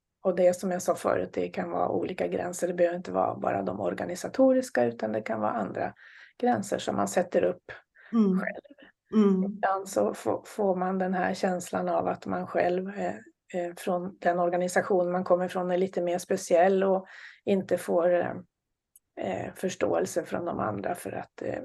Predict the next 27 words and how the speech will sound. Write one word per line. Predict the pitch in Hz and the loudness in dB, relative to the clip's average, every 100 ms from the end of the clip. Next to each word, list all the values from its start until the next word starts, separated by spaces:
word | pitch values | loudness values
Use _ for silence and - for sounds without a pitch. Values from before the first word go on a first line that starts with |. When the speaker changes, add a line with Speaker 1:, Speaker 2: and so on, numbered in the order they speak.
| 247 | -4
Speaker 1:
man | 185 | -4
kan | 175 170 | -2 -2
inte | 180 180 175 | -2 0 2
göra | 170 165 | 2 0
si | - 160 | -2 -2
och | 170 | -2
man | 175 | -4
kan | - - | -4 -6
inte | - - | -4 -2
göra | - | -2
så, | - - - | -4 -6 -6
för | - | -6
man | - 180 165 | -8 -8 -8
har | - 190 | 0 2
den | 185 | 2
här | 170 | -6
speciella | 170 202 190 - - | -6 -8 -6 -6 -6
situationen. | 190 190 202 - 208 208 202 196 - - - - _ | -10 -8 -6 -2 0 0 -2 -6 -10 -20 -20 -20 _
Och | 208 | -2
den | 180 175 180 | 0 -4 -2
tror | - | 0
jag | - | 0
många | 180 156 147 | 0 -2 -4
känner | - 180 175 | 0 0 2
igen, | 180 214 214 180 185 | 4 6 6 4 -2
och, | - 180 165 - 202 | 0 0 0 -2 -6
eh, | 185 190 | -8 -8